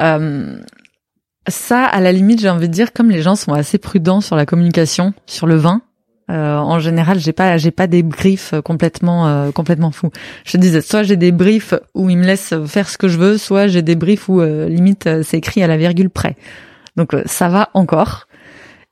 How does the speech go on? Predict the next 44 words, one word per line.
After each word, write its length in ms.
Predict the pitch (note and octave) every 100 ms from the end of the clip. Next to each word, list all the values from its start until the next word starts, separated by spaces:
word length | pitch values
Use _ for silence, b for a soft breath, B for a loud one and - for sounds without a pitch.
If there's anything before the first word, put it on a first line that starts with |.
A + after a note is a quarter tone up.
| -
Et, 300 | G3+ A3+ A3+
euh, 600 | - E3 D#3+ D#3+ D#3 D#3 D#3
non, 220 | F#3 G#3+
j'ai 140 | F3
des, 240 | D3 D3+ D3
j'ai 180 | C#3+
des 160 | C#3+ D3+ - _ _ _ _
trucs 220 | - G#3 -
qui 120 | G3
sont, 300 | - E3+ D3+
euh, 580 | D3+ D3 D3 C#3+ D#3 D#3 D3+
qui 140 | -
sont 300 | - E3+ D3+
drôles, 520 | D3+ D3+ E3+ A3+ F3 C#3+ _ _ _ _ _ _ _ _ -
mais, 260 | F3 E3+
euh, 160 | D#3+ D#3
c'est 340 | D3+ - - F3+
plutôt 260 | F3+ G3
des, 200 | F#3+ D#3+
euh, 180 | D3+ D3
des, 320 | D3+ D#3+ D#3+
des 180 | - -
comiques 340 | - E3 E3+ E3
de 100 | D#3
situation 760 | - D#3+ - D#3+ D#3 F#3+ G#3 B B B B
où, 160 | F3 F3
euh, 240 | D#3+ D3+
par 160 | C#3+ E3+
exemple, 420 | D#3 D3 F3 F#3+
euh, 840 | E3+ D3+ D3 D3 D3 C#3+ - - - -
j-, 160 | - -
j'étais 340 | - D#3+ D#3+
mandatée 420 | D3+ D#3 D#3 D3+ E3+
par, 140 | D#3+ D#3 D#3+
par 120 | -
une 140 | E3 E3
appellation 540 | D3+ D3+ D#3 - F3+
pour 140 | -
aller 180 | D#3+ D3+
voir 300 | D3+ E3 E3
un 180 | D#3 D3+
vigneron 540 | D3 D3+ D3+ D3+ E3
pour 140 | E3 D3
parler 340 | - D#3+ G3